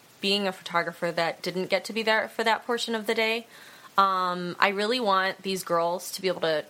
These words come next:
trust me and feel comfortable with me. Um, I'm in their face all day. I want them to love the photos. Um, and I want them to feel comfortable. So,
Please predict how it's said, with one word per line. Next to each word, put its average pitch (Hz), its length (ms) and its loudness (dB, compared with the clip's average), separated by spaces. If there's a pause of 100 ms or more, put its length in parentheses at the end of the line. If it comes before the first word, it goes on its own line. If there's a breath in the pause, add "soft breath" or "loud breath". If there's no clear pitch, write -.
(180)
trust - 400 0
me 247 420 0
and 175 380 0
feel 180 160 0
comfortable 214 500 -2
with 240 200 -4
me. 277 260 -2 (400 loud breath)
Um, 190 280 4
I'm 185 260 0
in 190 140 0
their 208 140 0
face 196 300 -2
all 180 220 2
day. 180 500 -2
I 196 120 2
want 185 360 2
them 175 200 0
to 180 180 -6
love 180 580 0
the 175 120 0
photos. - 800 -2 (440 loud breath)
Um, 185 560 2 (220)
and 202 100 6
I 196 60 4
want 202 160 2
them 214 100 -6
to 190 60 -4
feel 175 180 0
comfortable. - 560 -4
So, 180 380 2